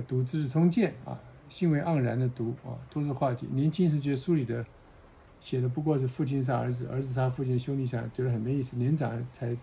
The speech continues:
越读越有滋味。也不光是父子，没，这个是比较极端啦。《资治通鉴》里头，父杀子，子杀父的还是极端啊。这个是南北朝的时候，那这乱世嘛。那你不要忘了，两晋南北朝的时候就是儒家最衰乱的时候。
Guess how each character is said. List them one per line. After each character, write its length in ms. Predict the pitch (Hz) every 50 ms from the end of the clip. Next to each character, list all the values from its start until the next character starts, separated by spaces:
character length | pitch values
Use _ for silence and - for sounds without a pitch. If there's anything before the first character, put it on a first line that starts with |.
| - - - - -
越 100 | - 147 131
读 100 | 123 -
越 140 | 127 127 127
有 60 | 120
滋 200 | 117 - - -
味。 160 | 131 135 131 127 - - - - - - - - - -
也 100 | - 151
不 160 | 156 160 302
光 220 | - - 294 294 285
是 120 | 262 254
父 200 | 196 - 247 220
子， 100 | 156 151
没， 240 | 143 139 165 208 220
这 140 | 185 - 269
个 80 | 285
是 80 | 262 196
比 100 | 127 123
较 100 | 127 135
极 220 | 131 131 - 127 127
端 220 | 123 - 180 190 190
啦。 180 | 165 120 - - - -
《资 100 | - 220
治 40 | 208
通 180 | - 208 214
鉴》 120 | 208 220 202
里 100 | 165 131
头， 160 | 123 135 143 147 - - - - - - - - - - - -
父 180 | - - 233
杀 220 | 190 - 208 214 214
子， 180 | 175 - 156
子 160 | 131 127 - 123
杀 220 | 123 - 170 190
父 200 | 185 - - 196
的 60 | 170
还 100 | 135 139
是 60 | 147
极 160 | 131 - - 113
端 200 | 117 - 151 147 151 151 147 - - - - - - - - -
啊。 140 | 127 123 120 123 131 - - -
这 120 | - - 226
个 60 | 208
是 180 | 151 165 160 160 - -
南 180 | 139 175 233 262
北 100 | 226 139
朝 240 | 123 - 120 170
的 60 | 226 226
时 80 | 196
候， 160 | 156 131 131 127 - -
那 120 | - 170 180
这 200 | 147 - 175 160 151 - -
乱 260 | 185 196 196 175 139
世 240 | 127 - - - 160
嘛。 120 | 127 123 - - - - - - - - - - - - - -
那 80 | -
你 100 | 233 202
不 100 | 165 151
要 100 | 202 214
忘 280 | 214 220 220 208 180 170
了， 80 | 170 175
两 200 | 170 156 151 165
晋 120 | 180 214 214
南 120 | 208 220
北 120 | 208 175 139
朝 140 | - 151
的 40 | 165
时 80 | 165 165
候 60 | 156
就 140 | 151 - 170
是 60 | 151
儒 160 | 131 127 131
家 240 | 151 147 175 165 170
最 160 | 165 - 160
衰 280 | 139 127 - 180 185 196
乱 180 | 202 202 175
的 80 | 131 110
时 140 | - - 117
候。 60 | -